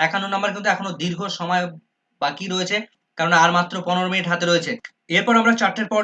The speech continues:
যখন নজর রাখছিলাম, যখন শুনানি প্রক্রিয়া কমপ্লিট হয়ে গেছে, কোর্ট নাম্বার পাঁচে অনারেবল জাস্টিস বিক্রম নাথ স্যার এবং অনারেবল জাস্টিস সন্দীপ মেহতা স্যার হোল ডে, দেখুন এখানে উল্লেখ করা রয়েছে হোল ডে, অর্থাৎ অনারেবল জাস্টিস সঞ্জয় কারোল স্যার তিনি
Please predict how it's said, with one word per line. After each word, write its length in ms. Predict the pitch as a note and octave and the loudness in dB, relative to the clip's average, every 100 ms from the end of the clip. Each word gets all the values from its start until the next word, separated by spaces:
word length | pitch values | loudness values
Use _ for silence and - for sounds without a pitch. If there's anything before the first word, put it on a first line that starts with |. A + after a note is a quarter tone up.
| G#3 | -2
যখন 160 | G#3 F#3+ | -2 -2
নজর 200 | E3+ F#3 | 0 2
রাখছিলাম, 260 | F#3+ F3 C3+ E3+ | 0 0 -2 -2
যখন 160 | F#3+ F#3 | -4 -6
শুনানি 220 | F3+ F#3 F3+ | -4 -4 -4
প্রক্রিয়া 280 | F3+ F#3+ F3 | -6 -6 -4
কমপ্লিট 300 | F3 G#3 F3+ | -4 -4 -4
হয়ে 120 | F3+ F3+ | -2 -2
গেছে, 140 | F3 C3 | -2 -2
কোর্ট 140 | E3+ F3 | -4 -2
নাম্বার 180 | F3+ F3+ | -4 0
পাঁচে 240 | F3+ F3 F#3+ E3+ | 0 0 -4 -4
অনারেবল 260 | D#3 F3 F#3 | -4 -4 -2
জাস্টিস 280 | F#3+ F#3 F#3 F3 - - - B2+ | -4 -2 -8 -8 -18 -20 -10 -6
বিক্রম 300 | F#3 G3+ G3+ | -4 -2 0
নাথ 120 | G3 G3 | 0 0
স্যার 140 | G3+ G#3 | 0 0
এবং 100 | E3+ E3 | 0 -2
অনারেবল 240 | E3+ F#3 F#3 | -2 -2 -4
জাস্টিস 300 | F3+ F#3 F3+ - _ - | -4 -6 -8 -10 _ -8
সন্দীপ 320 | F3 F3 G#3+ F#3 | -4 -2 -2 -2
মেহতা 240 | F3 F#3+ F3+ | -2 -2 -2
স্যার 120 | D3+ - | -2 -2
হোল 220 | D#3+ F#3+ E3+ | 0 2 2
ডে, 80 | C3 B2+ | 0 -4
দেখুন 140 | G3+ | -4
এখানে 180 | G3 G3+ | -4 -4
উল্লেখ 140 | F#3 F#3+ | -4 0
করা 140 | G3+ | 0
রয়েছে 180 | G3 F#3+ D#3 | 0 -2 -4
হোল 160 | E3 E3+ | -2 -2
ডে, 60 | B2+ A2+ - _ D3 | -4 -6 -16 _ -2
অর্থাৎ 200 | D#3+ G#3 F#3+ | 0 0 -2
অনারেবল 280 | F3 F#3+ G3 | -2 -4 -6
জাস্টিস 240 | G3 G3+ G3 - - - - | -6 -6 -10 -14 -20 -20 -6
সঞ্জয় 300 | E3+ F#3 G#3 | -4 -2 -2
কারোল 180 | F3 F3+ | -2 -2
স্যার 160 | G#3+ G3+ | -6 -6
তিনি 100 | E3 | -6